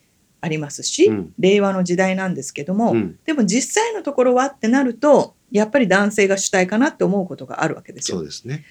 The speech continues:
Speaker 1: で、そうするとね、あの、女性が一人で起業して、
Speaker 2: うん。
Speaker 1: 女性社長として、
Speaker 2: うん。
Speaker 1: えっと、頑張ってる人が、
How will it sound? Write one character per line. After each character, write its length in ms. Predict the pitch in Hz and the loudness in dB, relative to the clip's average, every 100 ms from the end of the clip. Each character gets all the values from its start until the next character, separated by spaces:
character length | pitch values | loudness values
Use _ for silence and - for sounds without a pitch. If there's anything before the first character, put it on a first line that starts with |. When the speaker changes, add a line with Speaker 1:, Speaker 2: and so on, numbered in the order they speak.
| _ | _
Speaker 1:
で、 80 | 214 | 2
そ 160 | 214 349 | 4 4
う 40 | |
す 100 | 359 | 2
る 120 | 370 | 0
と 100 | 359 | 0
ね、 260 | 143 208 - - | -2 -4 -6 -8
あ 140 | 165 | -6
の、 400 | 170 170 165 165 | -6 -6 -6 -4
女 140 | 160 196 | -2 -2
性 560 | - 277 277 277 277 | 4 6 6 4 2
が 300 | 262 311 - | 2 0 0
一 180 | - - | -6 0
人 100 | 233 | 0
で 100 | 170 | 2
起 200 | 143 208 | -2 -2
業 200 | 175 165 | 0 0
し 100 | 175 | 0
て、 260 | - 170 - | 0 -2 0
Speaker 2:
う 80 | 120 | -2
ん。 120 | 107 | -2
Speaker 1:
女 120 | - | 0
性 200 | 175 208 | 0 0
社 200 | 196 233 | 0 -4
長 200 | 220 165 | -6 -8
と 140 | 139 135 | -8 -10
し 120 | - | -4
て、 240 | 185 170 - | 0 0 0
Speaker 2:
う 40 | |
ん。 240 | 104 92 90 - | -4 -6 -10 -10
Speaker 1:
え 60 | |
っ 20 | |
と、 100 | - | -4
頑 220 | 151 202 233 | 0 2 2
張 100 | 262 | 0
っ 80 | |
て 100 | - | -2
る 100 | 156 | -4
人 320 | 147 - 156 143 | -4 -6 -6 -4
が、 360 | 180 190 - | -2 0 -2